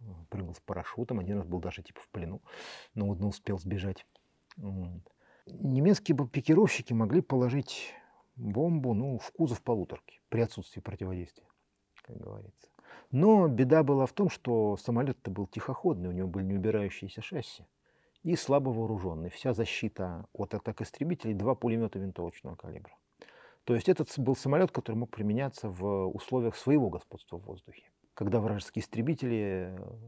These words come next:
зашуганы так, что не сунутся. Ну, нам известно, что, например, в, по крайней мере, по советским данным, что Александр Горовец на Курской дуге сбил за один бой девять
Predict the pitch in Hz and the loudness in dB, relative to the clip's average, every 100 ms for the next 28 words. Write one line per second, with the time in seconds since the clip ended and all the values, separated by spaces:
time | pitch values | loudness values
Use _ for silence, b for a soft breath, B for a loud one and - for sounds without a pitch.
0 | - 135 107 120 - 117 107 101 135 - | -14 -6 -2 0 2 4 4 2 -4 -4
1 | 104 110 - 98 - - _ _ 120 190 | -6 -6 -10 -16 -18 -20 _ _ 2 4
2 | 196 135 117 - - _ _ _ - 147 | 4 2 -6 -10 -16 _ _ _ 0 4
3 | 127 87 113 170 117 - - 92 92 98 | 4 2 2 0 -2 -10 -12 -14 -12 -10
4 | 98 95 92 92 95 - - _ _ _ | -6 -8 -8 -10 -10 -12 -20 _ _ _
5 | _ _ _ _ - 143 127 110 92 110 | _ _ _ _ 2 6 6 6 2 0
6 | 131 101 87 - 90 95 113 147 123 - | 2 2 -2 -8 -12 -4 -2 -2 -4 -6
7 | 98 98 - 113 110 - 92 90 90 101 | -8 -6 -2 -2 -2 -4 -6 -6 -4 -4
8 | 90 87 127 - 107 92 87 - 90 - | -4 -2 -4 -4 -6 -6 -8 -12 -14 -14
9 | 92 92 - 127 90 82 123 98 98 92 | -14 -12 -6 -4 -4 -2 -2 -2 -4 -4
10 | 87 92 113 90 95 98 71 - | -4 0 0 0 2 0 0 -14